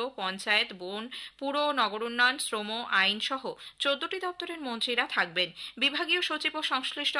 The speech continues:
আধিকারিকদেরও থাকতে বলা হয়েছে। যোগ দেবেন শিল্প মহলের প্রতিনিধিরাও। বিনিয়োগকারীদের জন্য এক জানালা পদ্ধতিতে বিভিন্ন দপ্তরে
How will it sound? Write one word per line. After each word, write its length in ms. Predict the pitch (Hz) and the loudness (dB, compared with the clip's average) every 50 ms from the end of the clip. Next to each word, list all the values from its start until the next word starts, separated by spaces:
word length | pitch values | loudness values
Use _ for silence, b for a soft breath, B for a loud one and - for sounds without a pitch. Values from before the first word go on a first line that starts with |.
| 254 | 4
আধিকারিকদেরও 580 | 226 240 240 - 226 220 220 202 226 220 240 285 - - | 4 4 2 0 0 0 2 2 4 4 4 2 -2 -4
থাকতে 200 | - - - 185 | -6 -4 -4 -4
বলা 220 | 165 160 156 160 175 208 | 0 0 0 0 0 0
হয়েছে। 260 | 180 165 - - 180 - B B B B B 226 - | -2 -2 0 0 -2 -2 B B B B B 0 2
যোগ 120 | 277 277 269 285 | 2 2 2 0
দেবেন 180 | 311 311 311 302 - | 0 0 0 0 0
শিল্প 200 | - 330 302 302 349 359 359 | -2 -2 -2 -4 -4 -4 -4
মহলের 300 | 349 339 349 349 330 339 330 - | -4 -4 -4 -6 -6 -8 -6 -6
প্রতিনিধিরাও। 640 | 294 294 - 359 359 285 - - 196 170 170 170 170 - B B B B B B | -6 -4 -4 -6 -8 -6 -6 -2 2 4 4 4 2 -2 B B B B B B
বিনিয়োগকারীদের 600 | 240 254 247 262 262 262 262 254 254 240 262 247 247 | -2 0 2 2 2 2 2 2 4 2 2 2 2
জন্য 160 | 262 262 262 269 254 226 | 0 0 2 2 4 4
এক 60 | 220 220 - | 2 2 2
জানালা 280 | 254 240 240 240 247 254 247 | 2 2 2 4 2 2 0
পদ্ধতিতে 400 | 233 214 208 254 254 262 254 - - | 0 -4 -4 -4 -4 -4 -2 -2 -2
বিভিন্ন 320 | 208 220 214 214 247 247 254 233 226 | -2 -2 -2 -2 -2 -4 0 2 2
দপ্তরে 280 | 214 214 - 240 233 | 2 2 0 -2 -2